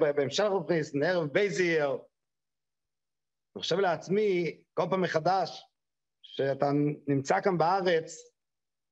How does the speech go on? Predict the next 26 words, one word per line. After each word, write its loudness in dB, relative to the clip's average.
לא 2
מרצוננו 4
ולא 4
מבחירתנו, 2
אז -4
צריך 8
לחשוב 6
על 8
הצד 6
החיובי, 4
איך 0
שברגע 2
אחד 0
משתנה 0
חיים 0
של 0
בן 0
אדם, 0
ולא 2
רק 0
של -2
בן 2
אדם 2
אחד, 2
אלא 2
של 0